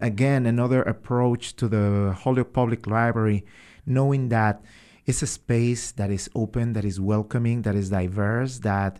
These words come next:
has so much to offer, and we have so much to do in there. And this second mini golf at the library, it is just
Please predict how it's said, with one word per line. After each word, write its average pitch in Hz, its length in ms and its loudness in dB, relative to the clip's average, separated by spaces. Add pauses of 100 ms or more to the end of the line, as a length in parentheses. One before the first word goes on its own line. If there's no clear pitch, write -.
(300)
has - 240 -4
so 208 240 -4
much 175 880 -2
to 117 200 0
offer, 113 520 -2
and 110 440 0
we 107 120 0
have 113 260 -4
so - 160 -6
much 123 480 -4
to 127 140 -4
do 156 300 0
in 120 200 -2
there. - 320 -8 (640)
And 107 220 0
this 143 240 4
second 156 480 0
mini 131 180 0
golf 113 260 2
at 117 120 -4
the 107 80 -2
library, 101 500 0
it 98 80 -2
is 101 260 -4
just - 460 -8